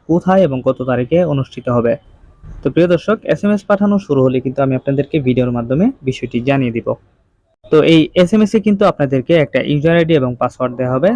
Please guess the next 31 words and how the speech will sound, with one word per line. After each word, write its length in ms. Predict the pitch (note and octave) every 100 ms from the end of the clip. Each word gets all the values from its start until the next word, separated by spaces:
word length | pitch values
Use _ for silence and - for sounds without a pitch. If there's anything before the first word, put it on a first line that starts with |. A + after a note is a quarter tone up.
| G#3+
তো 80 | C#3
এই 240 | C3+ C3
ইউজার 280 | D3 D#3+ F3+
আইডি 160 | F3 F3+
এবং 220 | E3+ E3
পাসওয়ার্ড 340 | C3 B2 C3 B2
ব্যবহার 280 | C3 C3 C3+
করে 200 | C#3+ C#3
কিন্তু 280 | C#3 -
আপনারা 360 | C3+ - B2+ F3
আপনাদের 360 | - B2+ B2+ A#2+ - - -
মাঠ 140 | B2+ C3+
পরীক্ষার 360 | D#3+ D#3 D#3+ D#3+ -
অ্যাডমিট 340 | D3+ D3 D3
কার্ডটি 240 | C#3+ B2+ B2
ডাউনলোড 320 | B2 B2 A#2+
করতে 280 | C#3+ C#3+ B2
পারবেন। 320 | A#2+ A2+ A#2 -
তো 80 | C3
এই 200 | B2+ D3
অ্যাডমিট 320 | C#3+ C#3+ F3 F3
কার্ডটি 320 | E3+ E3 F3
নিয়ে 200 | D3 C3
কিন্তু 260 | B2 B2+ B2+
আপনাদেরকে 400 | B2 A#2+ A#2+ B2
অবশ্যই 360 | B2 - F#3+ C#4 _ _ _ _
মাঠ 160 | B2+ B2 -
পরীক্ষায় 340 | C3 - C#3
অংশগ্রহণ 380 | C3 - B2 B2+
করতে 280 | C#3+ - B2
হবে। 180 | A2+